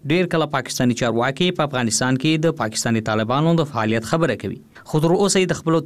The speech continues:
څرګندونو د اثبات لپاره کره اسناد نه دي وړاندې کړي. تېره اونۍ د پاکستان د کورنیو چارو وزیر رانا ثناءالله امریکا غږ اردو څانګې ته ویلي وو، د طالبانو حکومت دوی ته ویلي چې له ډیورنډ کرښې به پاکستاني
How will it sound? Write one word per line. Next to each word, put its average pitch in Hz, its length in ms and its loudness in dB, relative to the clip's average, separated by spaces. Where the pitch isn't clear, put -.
څرګندونو 113 680 2
د 113 120 0
اثبات 165 420 0
لپاره 127 340 -2
کره 104 240 0
اسناد 139 460 -2
نه 156 60 4
دي 127 180 -2
وړاندې 101 360 -2
کړي. 110 220 0
تېره 208 200 2
اونۍ 113 240 0
د 113 100 -4
پاکستان 165 380 0
د 151 100 0
کورنیو 139 420 2
چارو 131 240 2
وزیر 131 300 2
رانا 143 260 0
ثناءالله 120 540 0
امریکا 127 320 0
غږ 113 180 0
اردو 113 180 0
څانګې 180 320 0
ته 170 100 2
ویلي 160 300 2
وو، 147 100 2
د 151 120 -2
طالبانو 185 400 2
حکومت 175 320 0
دوی 175 160 4
ته 165 80 4
ویلي 170 260 2
چې 165 160 2
له 147 140 2
ډیورنډ 160 380 2
کرښې 143 280 0
به 160 160 0
پاکستاني 117 420 -2